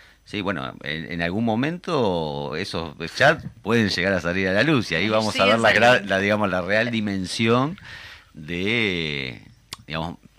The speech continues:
Speaker 1: ya hay una real dimensión de lo que pasó con Astesiano y todos sabemos, pero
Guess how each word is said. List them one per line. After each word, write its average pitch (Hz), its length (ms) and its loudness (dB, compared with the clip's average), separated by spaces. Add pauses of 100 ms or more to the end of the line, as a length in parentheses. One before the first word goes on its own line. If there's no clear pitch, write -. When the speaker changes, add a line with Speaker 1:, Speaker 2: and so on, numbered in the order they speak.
(120)
Speaker 1:
ya 82 200 -2
hay 87 120 -2
una 78 160 -4
real 78 220 -4
dimensión 76 560 -8
de 71 100 -8
lo 67 120 -10
que 67 80 -12
pasó 69 280 -10
con 69 200 -8
Astesiano 87 760 -6
y 65 360 -8
todos 76 260 -8
sabemos, 85 480 -2 (480)
pero 92 500 -2